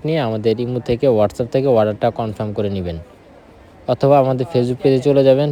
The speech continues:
Facebook পেজ থেকে আপনারা চাইলেই অর্ডার কনফার্ম করতে পারবেন। এগুলো খুবই সুন্দর, সাদার মধ্যে একদম অরিজিনাল পিওর জর্জেট ইন্ডিয়ান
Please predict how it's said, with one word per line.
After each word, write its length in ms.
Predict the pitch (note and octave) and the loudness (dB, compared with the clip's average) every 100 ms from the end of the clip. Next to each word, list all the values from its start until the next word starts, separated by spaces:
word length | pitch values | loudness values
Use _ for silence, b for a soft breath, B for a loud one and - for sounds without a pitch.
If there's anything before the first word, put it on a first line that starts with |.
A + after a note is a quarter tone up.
| C#3 | -2
Facebook 280 | B2 B2+ B2+ | -2 -2 -2
পেজ 140 | C3+ A#2+ | -2 -2
থেকে 140 | C#3 | 0
আপনারা 200 | C3 C3 B2+ | 0 0 0
চাইলেই 240 | A#2+ B2+ | 0 2
অর্ডার 300 | A#2+ G#2 G#2+ | 0 0 0
কনফার্ম 340 | G#2+ G2 G#2 G2 | -4 -6 -8 -8
করতে 220 | G2 F#2+ | -8 -6
পারবেন। 360 | F#2+ F2 E2+ E2 - - - - - - - - - - - - - - - - - - - | -8 -8 -10 -12 -16 -20 -20 -20 -20 -20 -20 -20 -20 -20 -20 -20 -20 -20 -20 -20 -20 -14 0
এগুলো 200 | B2 B2+ | 2 4
খুবই 280 | - B2+ C#3 | 2 2 2
সুন্দর, 420 | - C3 C3 C#3 | 0 -2 0 0
সাদার 340 | C3 A#2 A#2 A#2+ | 2 2 2 0
মধ্যে 200 | B2 B2 B2 | -2 0 0
একদম 220 | A2+ A#2 A2+ | 2 -2 -2
অরিজিনাল 320 | G#2+ A#2 A#2 A2 | -2 -2 -4 -2
পিওর 220 | A#2+ A#2 A2+ | 0 0 0
জর্জেট 440 | A#2 G#2+ A2+ A2 | 0 0 0 -2
ইন্ডিয়ান 440 | A#2 A#2 A2 A2 | -4 -4 -2 -2